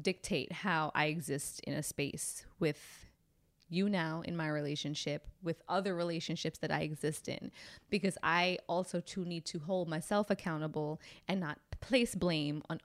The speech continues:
other aspects of my life, um, that may h-, contribute to who I am now. So that being said, making sure that I say, "Kadeen, <laughs>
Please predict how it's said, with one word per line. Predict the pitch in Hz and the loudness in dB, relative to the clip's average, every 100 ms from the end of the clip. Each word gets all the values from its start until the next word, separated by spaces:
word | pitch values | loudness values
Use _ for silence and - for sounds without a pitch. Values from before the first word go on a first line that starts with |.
| - | 4
other | 202 190 - | 6 6 6
aspects | 165 - 156 | 2 0 0
of | 165 160 | 0 2
my | 151 | 0
life, | 151 147 - - - - - - | 0 -2 -4 -10 -20 -20 -20 -2
um, | 165 156 156 139 | 2 2 2 2
that | 160 170 | 2 2
may | 170 170 165 - 190 | 2 2 0 -4 -6
h-, | - | -4
contribute | - 202 240 175 - | 2 4 4 2 0
to | 175 | 0
who | 170 | 2
I | 147 | 0
am | 143 139 | 0 -2
now. | 85 - - - - - | -2 -4 -6 -14 -20 -2
So | 196 | 2
that | 202 180 | 6 6
being | 196 190 | 4 2
said, | - 180 165 170 - - - - - - | 6 6 6 0 -6 -20 -20 -20 -20 -2
making | 196 185 214 | 2 4 4
sure | 202 190 170 | 4 4 4
that | 160 | 4
I | 160 165 170 | 6 6 4
say, | - 160 | 2 -2
"Kadeen, | 160 185 185 175 262 240 - | 0 -2 0 0 0 0 -2
<laughs> | 214 | -6